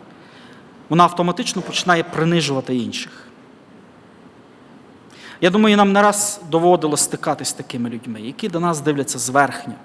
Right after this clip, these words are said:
І не раз думаєш: "Ну, людино, ну, що ти з себе робиш?" Але, знаєте, неприємно є спілкуватись з такими людьми. Неприємно. І дуже часто такі люди гордовиті, вони залишаються самі потім.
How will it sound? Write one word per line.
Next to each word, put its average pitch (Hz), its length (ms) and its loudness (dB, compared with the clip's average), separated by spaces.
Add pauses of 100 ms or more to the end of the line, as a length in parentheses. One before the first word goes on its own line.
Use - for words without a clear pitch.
(720)
І 226 80 0
не 262 100 4
раз 233 140 4
думаєш: 220 280 0
"Ну, 226 120 0
людино, 214 400 -4
ну, 196 180 -8 (720)
що - 220 2
ти - 120 0
з - 140 4
себе 254 260 6
робиш?" 180 540 2 (2250)
Але, 175 140 2
знаєте, 220 340 2
неприємно 220 520 2
є 151 100 0
спілкуватись 131 640 -6
з - 60 -8
такими 120 380 -10
людьми. 113 320 -12
Неприємно. 165 640 -6 (1900)
І 180 80 0
дуже 220 300 4
часто 220 360 2
такі 208 240 -2
люди 214 240 2
гордовиті, 175 520 4
вони 165 140 2
залишаються 151 540 0
самі 143 360 0
потім. - 380 -14